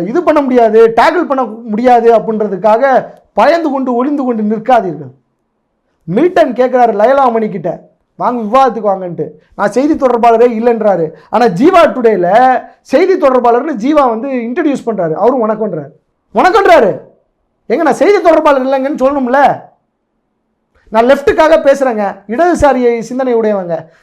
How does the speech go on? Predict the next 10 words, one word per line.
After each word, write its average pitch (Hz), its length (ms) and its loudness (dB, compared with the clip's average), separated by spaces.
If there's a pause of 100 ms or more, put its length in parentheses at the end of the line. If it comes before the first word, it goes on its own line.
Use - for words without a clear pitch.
நான் 214 160 -2
எந்த 294 280 0
கட்சிக்கும் 277 500 -4
ஆதரவானவன் 254 560 0
கிடையாது. 190 540 -2 (220)
என்னை 233 240 2
வந்து 254 540 0
இந்திய 320 280 0
கம்யூனிஸ்ட் 277 320 -2
கட்சி, 247 420 -4